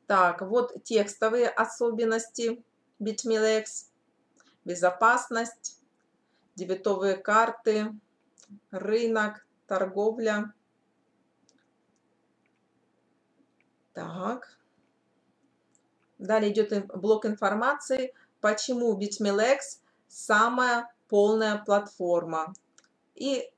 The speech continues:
сравнение в виде таблицы. Далее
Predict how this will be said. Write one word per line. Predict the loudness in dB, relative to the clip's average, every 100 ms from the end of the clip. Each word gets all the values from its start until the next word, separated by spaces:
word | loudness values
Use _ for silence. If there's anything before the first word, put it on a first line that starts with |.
| _ _
сравнение | -8 0 2 2 -2 -2 0 0 -2 -10 _ _ _ _ _ _ _ -10
в | -6
виде | -4 -2
таблицы. | -2 -2 -4 -6 -8 -12 -12 -18 _ _ _ _ _ _ _ _ _ _ _ _ _ _ _ _ _ -20 -20 _ _ _ _ _ _ _ _ _ _ _ _ -4
Далее | 2 4 6